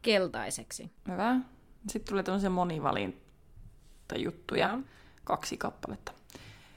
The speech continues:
Speaker 2: Ketkä näistä hahmoista olivat, on mainittu nimeltä ensimmäisessä luvussa?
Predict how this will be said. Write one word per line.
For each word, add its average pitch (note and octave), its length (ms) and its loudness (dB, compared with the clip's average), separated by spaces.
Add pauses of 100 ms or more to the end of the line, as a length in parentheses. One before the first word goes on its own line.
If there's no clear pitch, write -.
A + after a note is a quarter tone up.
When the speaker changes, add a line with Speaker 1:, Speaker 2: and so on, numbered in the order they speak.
(140)
Speaker 2:
Ketkä C4+ 340 4
näistä A3+ 320 4
hahmoista F#3+ 840 6 (300)
olivat, F3+ 480 6 (360)
on F#3 200 6
mainittu F#3 460 4
nimeltä F3+ 520 4
ensimmäisessä F3+ 840 2
luvussa? F3 560 2